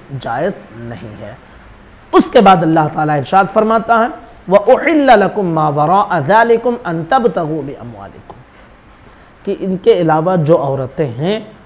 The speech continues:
उनमें से आप जिससे चाहे निकाह कर सकते हैं, आपके लिए हलाल है। तो ये चौदह औरतें हैं कि जिनसे निकाह करना दुरुस्त नहीं है, निकाह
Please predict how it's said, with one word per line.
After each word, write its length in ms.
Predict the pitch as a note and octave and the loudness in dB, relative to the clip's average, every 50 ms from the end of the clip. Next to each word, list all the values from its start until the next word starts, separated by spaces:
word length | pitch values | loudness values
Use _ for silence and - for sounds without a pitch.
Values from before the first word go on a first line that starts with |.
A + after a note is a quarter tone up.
| - - - - - - | -20 -20 -20 -20 -16 -8
उनमें 280 | - F3 F#3 F#3 F#3 F3+ | -6 -4 -4 -2 -2 -4
से 160 | - - D#3 | -4 -6 -8
आप 260 | D3 - C3+ D3 C#3+ D3 | -8 -8 -8 -8 -6 -6
जिससे 440 | C3+ E3 G3+ G3 - - - F#3 D#3 | -2 -2 -4 -4 -6 -8 -6 -6 -6
चाहे 380 | - - - C3 A#2+ A#2 B2+ C#3+ | -6 -8 -10 -10 -10 -10 -12 -12
निकाह 440 | C#3 B2+ A#2+ - - - C3+ C#3 C#3+ - - | -12 -12 -14 -12 -10 -8 -8 -8 -8 -10 -8
कर 100 | - F3+ | -8 -8
सकते 440 | E3+ - - E3+ D3+ - - - G3 | -8 -6 -10 -12 -12 -12 -8 -6 -6
हैं, 160 | F#3 G3 G3 - | -6 -6 -8 -10
आपके 380 | - A#2+ A#2+ - - - - A2+ | -16 -16 -16 -16 -16 -14 -12 -12
लिए 220 | A2+ B2 C#3 - - - - | -10 -10 -12 -12 -14 -14 -12
हलाल 320 | C3 C#3 B2+ - G#2 G2+ G2+ G#2 - | -10 -10 -8 -10 -12 -12 -14 -16 -16
है। 200 | A#2 A#2 G#2 - - - - - - - - | -16 -16 -16 -16 -20 -20 -20 -20 -20 -6 2
तो 60 | - | 2
ये 180 | A3+ A3 C#4 C4+ | 4 4 4 2
चौदह 480 | - - - A#3+ A#3+ B3+ C4 A#3 D4 C#4 | 2 2 4 6 6 6 6 6 4 4
औरतें 600 | - - G3 F3+ F3 E3+ D#3+ D#3 - G3+ F#3 D#3 | 4 2 2 2 2 0 0 -4 -4 -6 -6 -6
हैं 340 | A#2 B2+ F3 A3 B3 B3+ B3+ - - - - - - - - | -4 -2 0 0 0 -2 -4 -10 -18 -20 -20 -20 -20 -10 -6
कि 80 | F3 D3+ | -6 -4
जिनसे 420 | C3+ D#3+ F#3 F3 D#3+ - - F#3 | -2 -2 -2 -2 -4 -4 -6 -4
निकाह 680 | E3 D3+ C3+ C3+ C#3 C#3+ C3 - - F3 F#3 F3+ D3 C3 A#2+ - - | -4 -4 -4 -4 -4 -4 -2 2 2 4 4 4 2 -2 -8 -10 -8
करना 680 | C#3 C3+ C3 C3 C3+ C#3+ D#3+ F3 F#3 F#3+ G3 - - - - - - - - - - C3+ | -8 -6 -6 -6 -4 -2 0 2 2 0 -2 -4 -12 -20 -20 -20 -20 -20 -20 -18 -14 -12
दुरुस्त 640 | C3 B2 C#3 C3+ C#3+ E3+ E3+ - - - - F#3 - - - - - - | -6 -4 -4 -2 -2 -4 -4 -8 -12 -14 -14 -14 -14 -14 -20 -20 -20 -18
नहीं 540 | C3+ A#2+ B2 B2+ C3+ D3 D3 D3+ G3 A3 G#3+ | -14 -12 -10 -8 -6 -4 -2 0 0 2 2
है, 240 | F3+ F#3+ G#3 G#3+ G3+ - - - - - - - | 0 0 -2 -2 -6 -12 -20 -20 -20 -16 -10 -6
निकाह 340 | C#3+ C#3+ C3 - D3+ C3+ | -6 -6 -6 -8 -10 -10